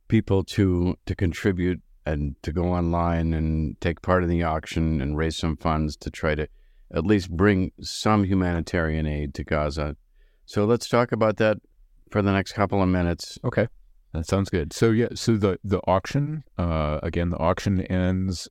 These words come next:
Speaker 2: at the end of February, on February twenty-ninth, and the site is thirty-two auctions dot com slash Gaza Relief. You can also go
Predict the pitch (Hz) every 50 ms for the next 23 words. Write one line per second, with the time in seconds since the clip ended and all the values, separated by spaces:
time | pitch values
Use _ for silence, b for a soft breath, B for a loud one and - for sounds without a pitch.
0 | _ - - 67 71 71 - - - 71 69 - 85 82 87 80 85 80 73 -
1 | - 78 73 85 78 73 73 73 80 95 117 120 123 - 67 65 65 64 64 64
2 | - - 69 67 71 71 71 69 67 67 67 67 - - - 71 73 73 64 60
3 | 60 60 - - 127 - _ _ _ _ _ _ _ - 64 64 65 64 65 64
4 | 64 65 64 64 - - - 76 78 82 - - - 65 64 - - - 98 92
5 | 87 110 92 - - 113 107 90 78 85 92 - - - - 101 95 92 90 -
6 | - 69 73 76 - - - 67 67 65 69 98 135 131 - - - - 57 58
7 | 60 - - - - - 60 62 65 - 65 65 67 65 62 - 62 - - 147
8 | - - _ _ _ _ _ _ _ _ - - - 90 78 78 87 87 - -
9 | - 87 87 80 - - 76 80 78 - 92 90 87 - 87 82 80 78 82